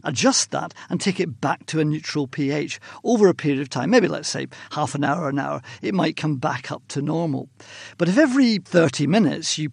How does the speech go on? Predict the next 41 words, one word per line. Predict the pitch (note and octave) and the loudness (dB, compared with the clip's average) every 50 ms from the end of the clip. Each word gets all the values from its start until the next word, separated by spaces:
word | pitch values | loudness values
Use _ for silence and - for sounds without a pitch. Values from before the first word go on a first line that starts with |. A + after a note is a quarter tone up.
| _ _ - | _ _ -10
pop | - - - G#3+ - - - | -4 0 0 0 0 2 0
another | D#3+ D#3+ E3+ E3 D3+ D3 | 2 2 2 2 0 -2
toffee | - - - F#3+ G3 - - D#3+ | -4 -4 -4 -4 -4 -2 -2 -2
into | D3 C#3 - | -2 -2 -2
your | D3+ D3 | -2 -2
mouth, | D#3 F#3 C#3 | -2 -2 -2
or | B2 | -2
another | - D#3+ F3+ D#3+ D3 | -4 -4 -6 -6 -6
square | - - - C#3+ D3 D3 | -6 -6 -4 -2 -2 -2
of | C#3+ - | -2 -2
chocolate, | - - E3 F3 - D3 C3 | -2 -4 -4 -4 -4 -8 -8
or | C3 | -6
whatever | B2 D3 D#3+ G#3 G#3 F3 D#3+ | -4 -2 0 0 2 2 0
it | D3+ | 2
is | D#3+ D3+ - A#2 B2 | 2 0 0 0 -4
you | C#3 | -6
fancy, | - - D#3+ G3+ G#3 - | -4 -2 -2 -2 -2 -2
or | - | -2
maybe | F3+ F3+ F#3+ D#3 | -4 -2 -4 -4
a, | - - - - - - | -6 -6 -12 -16 -14 -16
a | - | -12
cup | - - F#3+ - - | -8 -6 -6 -4 -4
of | D3+ - | -6 -8
tea | - - E3 F#3 F#3 | -4 -4 -2 -2 -2
with | D3+ C3 | -2 -4
a | C#3 | -6
spoonful | - - - E3 D#3 - D3 | -6 -2 -2 -2 -2 -2 -4
of | C3+ | -4
sugar | - - G3+ F3 | -4 -4 -2 0
in | C3 A#2 | 0 -2
it, | - - - - - - - - - - | -2 -4 -8 -18 -18 -18 -18 -16 -10 -4
if | - G3+ - | -2 4 4
you | D4 D#4 | 6 6
do | D#4 | 6
that | B3+ A#3+ G3 F3 | 6 6 4 4
just | E3 F#3+ F#3 - - - | 0 -2 -4 -6 -8 -6
repeatedly, | - G3 F#3 F#3+ F#3+ - C4+ C#4 - C4 G#3+ - C3+ B2+ F#2 - - - - - - - | -2 2 2 2 2 2 0 2 2 0 -4 -4 -4 -4 -6 -8 -10 -14 -20 -20 -10 -2
then | - F#3 G#3 A3 F#3+ D#3+ | 2 4 4 4 4 0
the | F3+ - | -6 -8
P | - - A#3 | -6 -2 -2
H | G#3 G3 F#3+ - - - | -2 -2 -2 -4 -6 -8